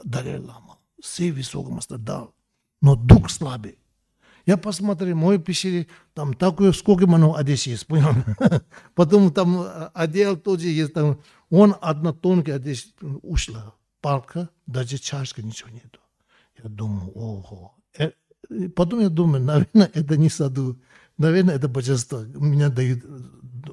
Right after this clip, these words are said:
понял, да? Когда вы один уж сидит, божество сто процентов приезжает. Потом я просил, здесь есть такой саду, вместо нету, здесь никого такой нету. Понял, да? Вообще не видел, понял, да?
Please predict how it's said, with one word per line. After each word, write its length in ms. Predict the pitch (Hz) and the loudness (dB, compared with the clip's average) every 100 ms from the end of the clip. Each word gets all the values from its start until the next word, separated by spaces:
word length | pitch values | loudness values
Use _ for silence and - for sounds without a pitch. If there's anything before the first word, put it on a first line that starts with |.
| - | -6
понял, 260 | 156 113 101 | -4 -4 -6
да? 100 | 139 | -8
Когда 220 | 170 190 | -4 -4
вы 220 | 170 160 - - _ | -4 -8 -14 -20 _
один 320 | - 135 208 214 | -10 -2 0 0
уж 140 | 165 | -2
сидит, 420 | 170 160 160 160 _ | -10 -10 -12 -14 _
божество 480 | 120 139 160 - 139 | -6 -4 -4 -6 -10
сто 180 | - 160 | -8 -8
процентов 380 | 127 117 113 - | -8 -12 -14 -16
приезжает. 400 | 101 95 76 _ _ _ _ _ _ _ _ | -20 -20 -20 _ _ _ _ _ _ _ _
Потом 260 | 170 202 220 | -2 2 0
я 100 | 190 | 2
просил, 340 | 214 208 214 | -2 -2 -2
здесь 260 | 151 185 196 | 0 -2 -2
есть 180 | 175 | -4
такой 240 | - - 180 | -4 -6 -4
саду, 280 | 180 165 160 | -4 -2 -2
вместо 320 | 156 147 147 | -4 -4 -4
нету, 480 | 139 123 127 139 165 | -4 -6 -8 -8 -8
здесь 260 | 139 139 | -8 -6
никого 300 | 147 - 151 | -8 -8 -12
такой 240 | 151 - 127 | -12 -12 -10
нету. 260 | 143 147 _ _ _ | -10 -12 _ _ _
Понял, 200 | 147 120 | -6 -4
да? 200 | 98 165 _ _ _ _ | -6 -10 _ _ _ _
Вообще 520 | - 113 123 - 185 | -18 -8 -4 2 6
не 160 | 143 127 | 6 4
видел, 320 | 120 107 92 | 0 -4 -10
понял, 260 | 101 107 95 | -8 -8 -6
да? 180 | 139 | -8